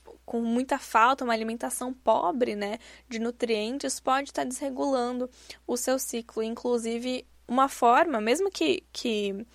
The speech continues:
é, não seja a alimentação que seja desregulando o seu ciclo, uma forma de regular o seu ciclo naturalmente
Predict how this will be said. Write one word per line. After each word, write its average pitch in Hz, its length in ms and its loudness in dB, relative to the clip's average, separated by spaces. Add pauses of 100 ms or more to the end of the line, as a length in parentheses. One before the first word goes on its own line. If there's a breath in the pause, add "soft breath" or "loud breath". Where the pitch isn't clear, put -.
(480 loud breath)
é, 196 520 2
não 202 160 -4
seja 254 300 4
a - 20 6
alimentação 220 600 -2
que 233 100 -10
seja 214 260 -4
desregulando 202 540 -4
o 208 60 -6
seu 220 160 -4
ciclo, - 280 -8
uma 233 200 0
forma 254 440 4
de 247 220 -2
regular 247 680 0
o 247 40 0
seu 220 200 -4
ciclo - 360 -8
naturalmente 240 920 -4